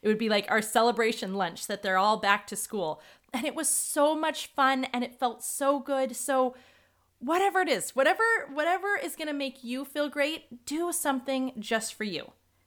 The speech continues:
You did it. You got them to school. You deserve, you deserve a,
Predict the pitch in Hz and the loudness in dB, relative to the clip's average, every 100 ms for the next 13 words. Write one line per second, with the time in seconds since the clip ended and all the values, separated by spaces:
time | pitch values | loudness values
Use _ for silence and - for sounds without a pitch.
0 | _ - 180 269 226 156 - 185 285 339 | _ -12 2 6 6 4 -6 2 4 4
1 | 339 320 320 302 214 - 208 208 214 240 | 2 -6 -4 0 0 0 -6 -8 -4 -2
2 | 240 233 233 220 214 220 302 302 269 | -2 -4 -8 -12 -10 -4 -4 -2 -4